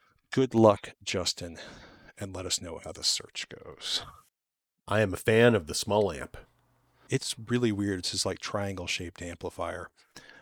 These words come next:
Speaker 1: Um, it sounds pretty good. Uh, it is not a substitute for my seventy-five pound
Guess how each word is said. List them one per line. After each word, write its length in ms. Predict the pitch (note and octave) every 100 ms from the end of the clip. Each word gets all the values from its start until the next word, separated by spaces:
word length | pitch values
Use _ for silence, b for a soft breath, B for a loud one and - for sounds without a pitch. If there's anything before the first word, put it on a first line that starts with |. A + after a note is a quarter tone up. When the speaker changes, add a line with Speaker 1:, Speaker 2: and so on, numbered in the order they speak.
| B -
Speaker 1:
Um, 280 | G2 F#2 -
it 140 | A2 -
sounds 260 | F#3+ A#3+
pretty 200 | - F#3+
good. 220 | F3+ F3+ - _ b _ -
Uh, 60 | -
it 140 | C3 A#2
is 140 | -
not 140 | B2
a 40 | C3+
substitute 560 | - A2+ - - A#2+
for 120 | - G#2+
my 240 | G2+ F2+ - _
seventy-five 800 | - - G#2+ G#2 F#2 G2+ F2+ -
pound 420 | G#2 F#2+ F2+ E2+